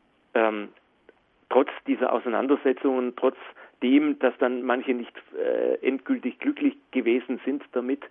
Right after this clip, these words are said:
äh, kann man sagen, ja, wir tragen das so mit, das ist ein Wunsch, den die Kirche, äh, hat. Jetzt aber zu Ihrer Frage, ähm, was, was steht da drin? Ähm, was ist,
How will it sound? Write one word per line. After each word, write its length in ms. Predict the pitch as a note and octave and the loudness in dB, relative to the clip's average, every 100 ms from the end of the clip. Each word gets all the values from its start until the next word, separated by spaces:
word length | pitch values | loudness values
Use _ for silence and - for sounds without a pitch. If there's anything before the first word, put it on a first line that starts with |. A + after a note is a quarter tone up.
| - - - - | -20 -20 -20 -6
äh, 180 | A#2+ B2 | -2 -2
kann 220 | B2 C#3 | -4 -4
man 160 | C#3 | -4
sagen, 460 | B2 G#2 B2 E3 - - _ | -4 -4 -4 -4 -8 -12 _
ja, 300 | C3+ B2 D#3 | -4 0 0
wir 160 | D3 C3+ | 0 -2
tragen 360 | - A#2+ B2+ C#3+ | -2 -4 -4 -4
das 140 | C3+ - | -6 -4
so 160 | C3 B2+ | 0 0
mit, 260 | A#2 - - - - - | 0 -4 -6 -20 -20 -10
das 120 | - B2+ | -6 -4
ist 120 | B2 | -4
ein 200 | A#2+ A#2 | -6 -4
Wunsch, 300 | A#2+ C#3+ E3 - - - _ | -4 -4 -6 -12 -18 -20 _
den 300 | B2 B2 C3 - | -2 -2 -4 -6
die 100 | C#3 | -6
Kirche, 500 | C3+ C3 A#2+ - C3+ - - _ - | -4 -2 -2 -2 -4 -4 -16 _ -8
äh, 180 | C3+ C#3+ | -6 -6
hat. 240 | - A2 - - - _ _ _ _ _ _ _ _ _ _ _ - - - | -6 -6 -8 -14 -20 _ _ _ _ _ _ _ _ _ _ _ -18 -18 2
Jetzt 200 | E3+ - | 2 4
aber 360 | D3 C#3+ - - | 2 4 2 0
zu 140 | D3 | -4
Ihrer 260 | C#3 A2+ A2+ | 0 -2 -4
Frage, 520 | - G#2 A#2 D#3 F3+ - - - _ - | -4 0 2 0 -4 -10 -20 -20 _ -6
ähm, 400 | B2+ B2+ B2+ - - _ | -4 -4 -6 -8 -18 _
was, 160 | C3 - - - - | -6 -4 -8 -16 -12
was 160 | C3 - | -12 -10
steht 220 | - C3 B2+ | -10 -12 -6
da 120 | B2+ | -6
drin? 520 | - A2 B2+ C3+ A#2+ - - - - _ _ _ _ | -6 -6 -4 -4 -8 -12 -20 -20 -20 _ _ _ _
Ähm, 340 | A#2+ A2 A2+ A#2 | -4 -4 -6 -8
was 140 | B2+ B2+ - | -6 -8 -8
ist, 160 | C#3 | -10